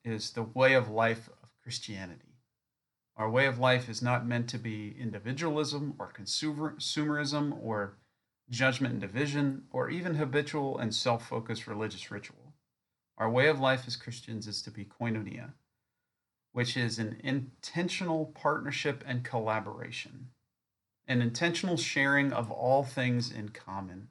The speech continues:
as a community, interdependence and interconnection of every human life,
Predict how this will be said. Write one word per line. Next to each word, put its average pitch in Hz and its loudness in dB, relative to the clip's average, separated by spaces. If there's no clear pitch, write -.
as 107 -8
a - -14
community, 101 -10
interdependence 160 2
and 127 -2
interconnection 151 0
of - -10
every 156 2
human 135 0
life, 107 -6